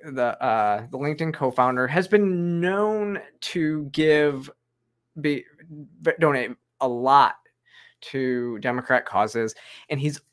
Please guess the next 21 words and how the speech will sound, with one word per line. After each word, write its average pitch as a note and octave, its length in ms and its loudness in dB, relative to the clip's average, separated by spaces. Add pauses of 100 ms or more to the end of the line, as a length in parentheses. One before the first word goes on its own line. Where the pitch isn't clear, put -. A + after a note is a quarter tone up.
also F4+ 260 0
been A3+ 300 0
known G#3 320 2
very A#3+ 240 2
well A3 380 2
to G#3+ 160 -6
just F#3+ 240 -2
not G3+ 240 0
like F#3 200 0
Donald E3+ 280 -2
Trump - 240 -2 (420)
and C3+ 320 -6
to C#3 180 -4
go D#3 340 4
against E3 300 4
anything D3+ 280 -2
that's C#3 140 -4
Donald B2+ 220 -4
Trump. C#3+ 260 -4 (500)
And D#3 120 -2
so D#3 640 8